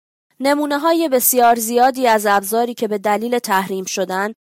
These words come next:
در اتاق عمل‌ها موجود نیست و گاهن اعمال جراحی و تیم جراحی را با مشکلات زیادی مواجه می‌کند وجود دارد. تحریم‌های اعمال شده علیه جمهوری اسلامی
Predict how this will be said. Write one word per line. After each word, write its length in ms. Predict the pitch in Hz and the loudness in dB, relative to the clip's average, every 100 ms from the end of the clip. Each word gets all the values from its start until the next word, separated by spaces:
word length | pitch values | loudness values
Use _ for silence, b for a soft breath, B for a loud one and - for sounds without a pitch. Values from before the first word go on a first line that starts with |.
| _ | _
در 140 | 214 214 | 2 2
اتاق 340 | 220 226 220 220 | 0 0 0 0
عمل‌ها 440 | 220 214 214 262 | 0 -2 -2 -4
موجود 460 | 240 202 185 208 - | -2 -6 -6 -8 -8
نیست 300 | 202 208 - _ _ - | -10 -8 -8 _ _ 0
و 160 | 220 226 | 2 4
گاهن 500 | 226 226 240 247 - | 4 4 4 -4 -4
اعمال 520 | 220 220 226 233 262 | -2 0 2 2 2
جراحی 640 | 214 196 185 185 196 214 214 | 0 0 2 2 0 0 0
و 140 | 202 | -2
تیم 320 | - 294 277 | -2 -4 -4
جراحی 600 | 214 185 175 175 185 220 | 0 0 2 2 -2 -2
را 140 | 196 185 | -2 0
با 140 | 190 | -2
مشکلات 680 | 202 208 - 220 233 269 285 | -4 -6 -4 0 2 2 -4
زیادی 420 | 208 202 220 240 | -2 0 0 -2
مواجه 500 | 202 185 170 175 180 | -6 -2 -4 -4 -8
می‌کند 600 | 180 - 180 185 202 - 170 | -10 -10 -8 -4 -4 -6 -8
وجود 340 | 165 170 - | -8 -10 -12
دارد. 420 | - - - - _ | -12 -10 -12 -14 _
تحریم‌های 720 | 285 294 294 330 311 330 349 | 0 2 0 -2 -2 -2 0
اعمال 400 | 381 294 247 233 | -2 -2 0 -2
شده 280 | 226 233 233 | -2 -4 -2
علیه 500 | 262 240 233 277 294 | 2 2 2 0 -2
جمهوری 640 | 226 226 220 226 226 277 | -4 -6 -6 -10 -6 -2
اسلامی 680 | 240 220 - 208 208 240 | -2 -2 -6 -8 -6 -8